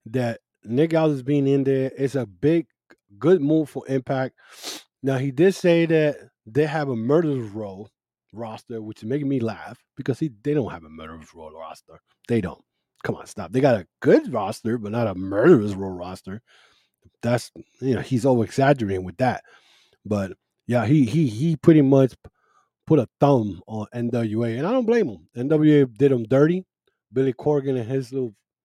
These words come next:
N W A and with Tyrus being their champion, it's, it's a joke. You don't, you don't, you don't even hear.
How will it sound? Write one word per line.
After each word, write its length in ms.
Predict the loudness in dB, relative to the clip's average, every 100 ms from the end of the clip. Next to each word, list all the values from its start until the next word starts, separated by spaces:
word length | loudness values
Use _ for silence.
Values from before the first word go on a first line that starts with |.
| _ -6
N 140 | -4
W 340 | -4 -4 -4 -2
A 280 | -2 -2
and 160 | -8 -14 _ _ _ _ -20
with 140 | -16
Tyrus 340 | -8 -4 -2 -2
being 240 | -2 -2
their 120 | -2
champion, 420 | -2 -4 -4 -8 -12
it's, 140 | -14
it's 180 | -20 -20
a 60 |
joke. 240 | -10 -10 -10 -6
You 80 | -4
don't, 180 | -2
you 60 | -2
don't, 180 | -2 0
you 160 | 2
don't 120 | 4 4
even 200 | 2 -2
hear. 300 | -2 -2